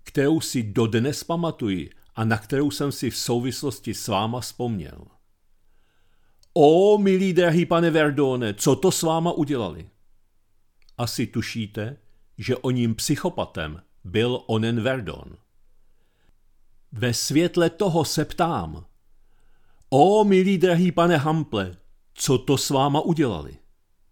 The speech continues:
Abych to tedy shrnul. Tím, co jste nyní ve veřejném prostoru prezentoval, jste popřel naprosto vše, co jste kdy řekl a napsal o svobodě. Za jedno vám ale děkuji.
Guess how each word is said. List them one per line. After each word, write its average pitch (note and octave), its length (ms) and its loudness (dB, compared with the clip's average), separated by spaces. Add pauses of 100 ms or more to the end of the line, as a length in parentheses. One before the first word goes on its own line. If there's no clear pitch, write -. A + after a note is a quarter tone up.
(680)
Abych A2 220 0
to D3+ 120 -2
tedy D3+ 220 -2
shrnul. E2+ 640 -8 (920)
Tím, D#3+ 500 2
co - 160 2
jste D3 360 2
nyní C#3 400 2
ve A2 140 -2
veřejném C#3+ 540 0
prostoru C#3 460 0
prezentoval, A2 1000 -4
jste - 300 -8
popřel C#3+ 460 -2
naprosto C3 540 -4
vše, - 360 -8 (140)
co - 160 -6
jste A2+ 320 -4
kdy G#2+ 340 -2
řekl A#2 540 -8
a G#2 100 -2
napsal G#2+ 460 -4
o B2+ 80 -8
svobodě. G#2+ 540 -8 (920)
Za A#2 180 -2
jedno A#2 320 2
vám D#3 240 2
ale D3+ 180 0
děkuji. B2 520 -4